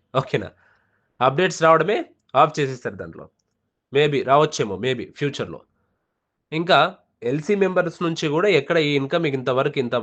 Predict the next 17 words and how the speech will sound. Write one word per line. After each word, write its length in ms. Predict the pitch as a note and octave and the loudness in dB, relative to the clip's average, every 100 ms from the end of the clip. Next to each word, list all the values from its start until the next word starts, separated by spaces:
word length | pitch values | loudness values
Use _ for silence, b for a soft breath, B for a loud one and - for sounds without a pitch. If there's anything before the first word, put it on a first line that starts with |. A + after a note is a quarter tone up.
| - | -6
ఈ 140 | B2+ | -10
పర్సన్‌కి 400 | B2+ A#2+ C3+ C#3+ | -4 -4 -2 -4
వచ్చిందన్నట్టు 560 | B2 - C3 B2 A#2 A2+ | -4 -4 -4 -2 -2 -4
కూడా 140 | D3 | -4
ఎక్కడ 200 | D#3 C#3+ C4+ - - | -4 -4 -6 -6 -6
అప్‌డేట్ 300 | C3 C#3+ B2 | -4 -4 -4
లేదండి. 340 | B2+ G2+ D2+ _ _ _ _ _ _ _ _ _ _ _ | -4 -6 -10 _ _ _ _ _ _ _ _ _ _ _
ఓకే. 240 | G#2+ G#2+ D3 - _ _ _ | -8 0 0 -2 _ _ _
నేను 200 | A#2 A#2+ A#2 A2+ A2 | -4 -2 0 -2 -4
చాలా 220 | - D#3+ F3+ | 2 4 6
వరకు 200 | F3 E3 | 4 0
రీసెర్చ్ 400 | E3 E3+ F3 D3+ | 0 0 -2 -4
చేసిన 340 | - D#3+ E3+ D#3+ D3 C3+ | -2 -2 0 2 2 2
సందర్భాలు 520 | - C#3+ D#3 D3+ D3 C#3+ | -2 0 2 4 2 2
కూడా 160 | D#3 | 2
ఉన్నాయి 240 | C3 C3+ C3+ | 2 0 -2
కొన్ని 240 | A#2+ A#2 | -2 -2